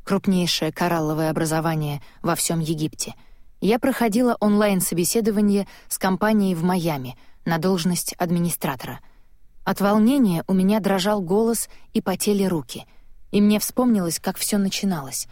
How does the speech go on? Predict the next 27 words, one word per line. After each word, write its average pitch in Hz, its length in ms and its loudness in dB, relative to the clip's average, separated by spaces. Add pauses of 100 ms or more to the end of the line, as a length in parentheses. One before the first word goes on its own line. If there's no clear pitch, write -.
(240)
холодным 180 540 0
февралём 175 600 0 (300)
в - 100 -16
конференц-зале 170 840 0
отеля 156 400 -2
«Орбита» 190 460 -2 (300)
моего 180 340 0
родного 165 420 -2
города. 135 420 -8 (800)
В - 80 -14
тот 226 200 0
день 240 300 2
интервью 202 480 2
с - 60 -2
круизной 196 420 2
компанией 185 680 0 (220)
вместе 196 360 0
со 202 160 0
мной 226 220 4
проходили 202 520 0
сотни 214 420 0
людей 196 340 0
из 180 220 -2
разных 185 380 0
городов 175 480 -2
и 185 40 -4
стран. 147 440 -4